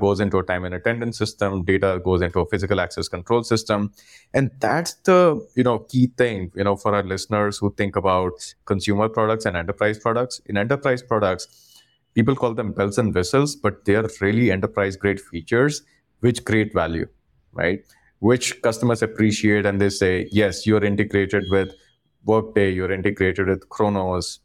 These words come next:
you are bringing in this ready pre-integrated features which make my deployment very easy." So those were areas where we continue to add value, right? It's not the facial recognition engine per se, but packaging that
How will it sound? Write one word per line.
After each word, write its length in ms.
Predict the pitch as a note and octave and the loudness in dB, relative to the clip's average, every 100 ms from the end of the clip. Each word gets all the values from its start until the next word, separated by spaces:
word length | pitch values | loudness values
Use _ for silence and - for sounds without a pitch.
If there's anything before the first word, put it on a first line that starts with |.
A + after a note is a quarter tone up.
| - | 0
you 200 | G#2+ G#2+ | 4 6
are 160 | G#2 | 4
bringing 400 | G2+ G#2+ G2+ G2+ | 2 0 2 2
in 120 | G2+ | 2
this 220 | G2 G2 G2+ | 2 2 2
ready 460 | G2+ A2 A2+ A2 - _ _ _ _ - | 2 2 0 -2 -8 _ _ _ _ 0
pre-integrated 1300 | C3+ D3 C3 B2 G#2+ A2 A2+ G#2+ G2+ G2+ G#2 G2+ G2 | 4 6 4 2 0 0 0 2 2 2 2 2 0
features 720 | - A2+ A2 G#2+ F2 F2 - _ _ | 2 2 4 0 0 -4 -8 _ _
which 220 | - A2 A2+ | -2 0 0
make 180 | A2 | 0
my 80 | A2+ | 0
deployment 520 | A2 G2+ F#2+ F#2+ G2+ | -2 -2 0 0 0
very 240 | F#2+ F2+ - | 0 0 -2
easy." 380 | G2 F2 E2 - _ _ _ | -2 -2 -4 -6 _ _ _
So 300 | - C#3+ - A#2+ | 0 0 0 0
those 220 | D3 F3 | 2 2
were 220 | F#3+ F3+ | 0 0
areas 400 | B2 B2 C3 A2+ | -2 0 0 2
where 160 | A2 A2 | 2 2
we 100 | G#2+ | 0
continue 380 | G2+ F#2+ G2 F#2 | -4 -2 0 2
to 120 | F2 | 2
add 180 | E2 D#2 | 2 0
value, 340 | F2 E2 C#2 - | -2 -4 -4 -2
right? 180 | G2+ | 0
It's 220 | G#2 G#2 - | 0 -2 -2
not 280 | G#2 G#2 | 0 0
the 200 | - G2+ - _ _ | 0 0 -2 _ _
facial 280 | G#2 G2+ A2 | -2 0 0
recognition 560 | G#2 G2 G2 - G#2+ - | 0 -2 -12 -10 -10 -8
engine 420 | - F#2+ F#2+ A#2+ | -6 -4 0 0
per 180 | B2 B2 | 2 0
se, 300 | A#2+ B2+ D3 - - - - | 2 0 0 -2 -16 -20 -4
but 200 | G#2+ G2+ | -4 0
packaging 500 | A2 G#2 B2 A#2 A2+ | -2 0 0 0 0
that 260 | G#2 F2+ | 0 0